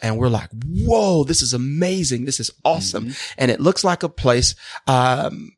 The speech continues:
Speaker 1: uh, as you're introduced in the movie, that has been relatively untouched by catastrophe and by hardship, right? Uh,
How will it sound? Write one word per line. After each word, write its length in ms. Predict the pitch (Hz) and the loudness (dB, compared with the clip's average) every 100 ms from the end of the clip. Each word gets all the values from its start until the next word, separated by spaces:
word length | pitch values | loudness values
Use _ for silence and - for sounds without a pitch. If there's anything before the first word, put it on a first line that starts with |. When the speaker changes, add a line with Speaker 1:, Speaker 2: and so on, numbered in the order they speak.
| - | -6
Speaker 1:
uh, 220 | 123 127 | -4 2
as 160 | 131 123 | 2 2
you're 100 | 131 | 0
introduced 640 | 147 143 143 117 143 - | -2 -2 -6 -2 -2 0
in 120 | 127 | -2
the 80 | 117 | -2
movie, 420 | 117 135 196 139 | 0 2 2 2
that 160 | 120 120 | 2 2
has 140 | 120 | 0
been 260 | 117 120 117 | -2 -4 0
relatively 800 | 123 139 160 - 123 113 117 - _ | 0 2 0 2 0 0 -6 -8 _
untouched 800 | 117 139 190 - - 147 - - - - - - | -2 0 0 -4 -4 -4 -4 -8 -12 -20 -12 -4
by 160 | 110 | -4
catastrophe 880 | - 107 139 131 - 120 - - - - - - _ | -4 -6 0 0 -2 -8 -6 -8 -10 -16 -20 -20 _
and 160 | 113 107 | -2 0
by 160 | 110 | -2
hardship, 600 | 101 120 143 135 - 127 - 107 | 0 0 2 2 0 -2 -6 0
right? 300 | 110 123 - - - - - | 2 2 -4 -14 -20 -8 -2
Uh, 320 | 113 110 | 0 -2